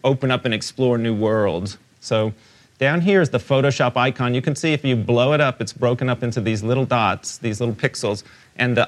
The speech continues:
icons were thirty-two pixels by thirty-two pixels by black and white. So that seemed like a real simple format. And I thought, well, instead of deciding on a picture and then rendering it out, what I would do is I would write a program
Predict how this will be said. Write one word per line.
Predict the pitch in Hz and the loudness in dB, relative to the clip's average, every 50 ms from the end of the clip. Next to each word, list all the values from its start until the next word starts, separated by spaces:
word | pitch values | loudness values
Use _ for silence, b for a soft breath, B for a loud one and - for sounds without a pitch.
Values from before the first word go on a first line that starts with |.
| - | 2
icons | 135 151 165 - - 160 147 147 131 | 2 2 2 0 -2 -4 -2 -2 0
were | - 117 110 | 0 0 -2
thirty-two | 107 - - 143 143 160 160 160 151 - - 170 151 143 | -2 -2 0 2 2 2 2 0 -2 -2 0 0 0 0
pixels | - - 143 - - - - 131 127 117 107 | 0 -2 -4 -4 -4 -4 -2 -2 -2 -2 -2
by | 123 113 107 | -2 -2 -2
thirty-two | 104 - 123 123 127 127 117 - 131 | -2 0 0 0 0 0 -2 -4 -8
pixels | - - 113 98 - - 123 117 - | -4 -4 -6 -6 -4 -4 -6 -4 -2
by | - 110 110 | 0 -2 0
black | 87 110 101 95 95 - | 0 0 0 0 0 0
and | 123 131 | -2 0
white. | 147 151 135 110 87 - | 0 2 2 0 0 -2
So | - - 123 113 | -2 -2 0 0
that | 123 160 180 - | 0 -2 -6 -6
seemed | - 175 160 | -6 -6 -4
like | 135 117 | -2 -2
a | 110 98 | 0 0
real | 139 160 156 127 | 2 2 0 0
simple | - - - 151 135 - 139 | -2 -4 -4 -4 -2 -2 -4
format. | 127 - - 127 120 113 110 90 82 95 104 127 b b b b b b b b b b b | -4 -2 -2 -2 0 0 0 0 -2 -2 -4 -6 b b b b b b b b b b b
And | 123 131 | -2 0
I | 131 135 | 0 0
thought, | 139 - 131 101 - | 0 0 -2 0 0
well, | 131 123 110 110 117 B B B B B | 2 0 0 0 -2 B B B B B
instead | B 131 - - - 190 196 | B -6 -4 0 0 0 0
of | 175 151 123 | 0 -2 -2
deciding | 135 131 - - 143 139 151 165 165 160 156 | -4 -4 -2 0 0 2 2 2 2 2 0
on | 151 147 | -2 -4
a | 131 | -4
picture | - - 156 123 - - 147 135 131 123 | -2 -4 -4 -4 -4 -2 0 0 0 0
and | 117 117 117 | 0 0 -2
then | 113 107 104 101 | -2 -2 -2 0
rendering | 113 139 160 180 160 160 147 135 | 0 0 0 0 0 -2 -2 0
it | 123 | 0
out, | 113 101 98 104 - | 0 0 0 0 0
what | 117 127 135 | -2 -2 -2
I | 135 | -2
would | 143 143 120 | -4 -4 -4
do | 123 113 | -2 -2
is | 110 101 | -2 -2
I | 113 | -2
would | 101 101 95 92 | -2 -2 -2 0
write | 113 135 156 | 0 2 2
a | 156 131 | 0 -2
program | - - - 165 160 156 139 113 117 98 95 95 92 104 113 110 | -6 -6 -2 -2 0 0 0 0 0 0 0 -2 -4 -6 -8 -10